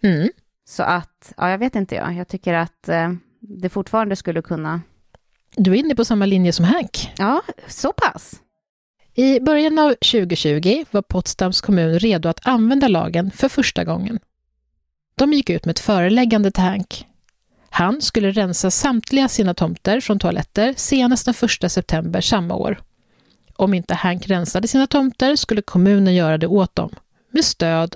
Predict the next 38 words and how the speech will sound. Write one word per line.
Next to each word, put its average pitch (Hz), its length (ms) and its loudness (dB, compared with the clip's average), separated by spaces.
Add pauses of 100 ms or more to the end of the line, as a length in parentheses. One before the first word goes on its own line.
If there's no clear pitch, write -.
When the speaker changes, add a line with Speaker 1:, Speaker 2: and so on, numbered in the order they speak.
Speaker 1:
av 247 180 0
den 254 140 2
nya 180 220 4
lagen. 175 400 -6 (1080)
Det - 80 -2
här 208 320 0
tänkte 165 320 -2
Hank 160 300 -4 (100)
inte 208 360 0
ta. - 240 -6 (680)
De 262 100 0
fick 311 180 -4
dra 180 180 0
honom 170 240 0
till 147 100 0
rätten 180 420 0
igen 180 280 0
om 370 80 4
de 339 120 2
ville 294 160 4
försöka 240 340 0
få 170 220 -2
honom 160 240 2
att 160 100 -2
skövla 170 380 0
sina 175 200 0
toaletträdgårdar. 175 920 -2 (640)
Han 311 240 0
pratade 175 400 -2
med 165 120 0
sin 175 180 0
advokat 170 500 -2
Mark 170 280 0
Snyder, 214 680 2 (360)
som 233 220 0
tyckte - 340 -2
att - 120 -6
Hank 240 460 -2